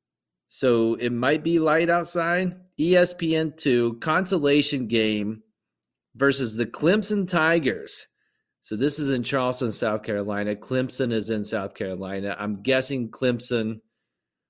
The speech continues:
will have a decent presence there. However, I, I saw some clips of the Saint Bonaventure Clemson game. Saint Bonaventure, they travel. <laughs> Strong, strong Bonnie presence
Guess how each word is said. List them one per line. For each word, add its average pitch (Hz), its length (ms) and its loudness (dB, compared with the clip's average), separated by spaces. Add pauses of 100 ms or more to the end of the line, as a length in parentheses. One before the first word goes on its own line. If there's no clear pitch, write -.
(220)
will 110 100 -2
have 123 240 0
a 107 80 2
decent 160 540 2
presence 190 420 2
there. 196 320 4
However, 165 380 6
I, 127 220 4 (140)
I 117 100 -2
saw 165 340 0
some 156 240 -4
clips 165 400 0
of 131 140 0
the 113 100 -2
Saint 135 340 -2
Bonaventure 120 680 0
Clemson 120 460 -2
game. 95 400 -4 (380)
Saint 202 400 0
Bonaventure, 113 960 0 (1040)
they 170 160 4
travel. 143 760 0 (680)
<laughs> - 580 -20
Strong, 208 540 2 (380)
strong 202 560 2
Bonnie 156 680 2 (100)
presence 110 760 0